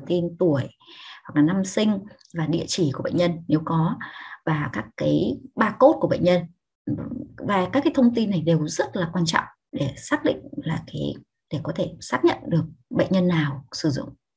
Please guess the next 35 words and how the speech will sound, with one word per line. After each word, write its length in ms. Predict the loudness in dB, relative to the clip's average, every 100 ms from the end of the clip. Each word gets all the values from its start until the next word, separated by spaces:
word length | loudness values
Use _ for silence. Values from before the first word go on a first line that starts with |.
| -6
chúng 160 | -4
ta 120 | -2 -2
có 120 | -4 -2
cái 100 | -4
mẫu 100 | -2
bệnh 140 | -4
phẩm 180 | -2 0
nào. 280 | 0 -2 -6 -12 -20 -18 -18 -2
Bởi 100 | 2
vì 220 | 4 6
nếu 160 | 6 4
mà 80 | 2
chúng 160 | 2 0
ta 80 |
lấy 200 | 0 2
mẫu 200 | 2 0 0
có 80 |
đúng, 220 | 2 4 4
có 60 |
chính 160 | 2 -4
xác 220 | -4 -6
nữa, 180 | -6 -4
nhưng 240 | -4 -4
toàn 200 | -4 -2
bộ 140 | -2 -4
cái 100 | -6
phần 120 | -4
xác 200 | -4 -4 -6
định 140 | -6
thông 160 | -6 -6
tin 160 | -6 -6
bệnh 100 | -4
nhân 180 | -2
mà 100 | -2
sai 280 | -4 -4 -4